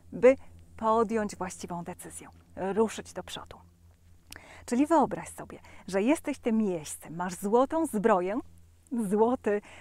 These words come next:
promień, czyli mądrości wyższej, trzymasz to twoje koło losu w twoich dłoniach, koncentrujesz się i czekasz. Twoje konie są już zaprzężone, gotowe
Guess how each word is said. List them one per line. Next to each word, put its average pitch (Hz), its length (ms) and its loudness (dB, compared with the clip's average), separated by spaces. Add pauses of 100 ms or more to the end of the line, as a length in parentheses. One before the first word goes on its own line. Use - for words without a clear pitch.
(140)
promień, 202 560 2
czyli 180 200 -4
mądrości 180 540 -6
wyższej, 254 520 -4 (540)
trzymasz 285 520 4
to 190 120 -6
twoje 208 320 0
koło 233 460 6
losu 202 420 0
w - 100 -16
twoich 190 460 -2
dłoniach, 190 600 -2
koncentrujesz 196 840 0
się 233 400 4 (840)
i 302 120 2
czekasz. - 440 -4
Twoje 226 300 2
konie 330 460 4
są 262 200 6
już 269 200 12
zaprzężone, 233 880 6 (300)
gotowe 240 680 4